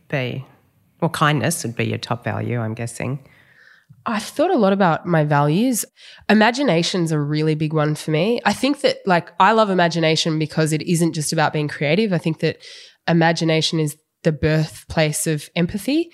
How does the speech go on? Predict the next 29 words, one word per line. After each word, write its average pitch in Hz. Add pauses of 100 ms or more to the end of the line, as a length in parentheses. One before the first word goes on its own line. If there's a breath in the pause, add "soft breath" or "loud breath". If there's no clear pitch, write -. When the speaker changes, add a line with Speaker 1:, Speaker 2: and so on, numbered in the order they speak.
(120 loud breath)
Speaker 2:
because 170
it 165
requi-, 156
you 175
know, 151
empathy 165
requires 156
us 147
to -
be 156
able 151
to 156
imagine 156
ourselves 156
in 151 (260 loud breath)
someone 165
else's 156
shoes, 202
not, -
not 185
what 170
would 170
they 156
be 151
feeling 151
if 147
they 147
were 143
me, 147